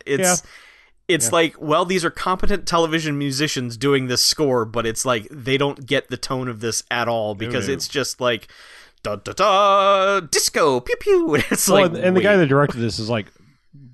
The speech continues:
Speaker 2: ninety-nine percent of what he's done is all television,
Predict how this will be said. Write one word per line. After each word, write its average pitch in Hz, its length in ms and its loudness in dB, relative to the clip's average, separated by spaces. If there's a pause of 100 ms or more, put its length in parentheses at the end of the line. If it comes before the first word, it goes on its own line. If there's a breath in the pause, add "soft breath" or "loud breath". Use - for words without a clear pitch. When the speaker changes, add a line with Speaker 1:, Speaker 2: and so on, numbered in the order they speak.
(360)
Speaker 2:
ninety-nine 131 1000 -2
percent 120 320 0
of 104 80 -4
what 117 100 2
he's 98 160 0
done 113 240 0
is 92 100 -2
all 107 280 2
television, 101 720 -2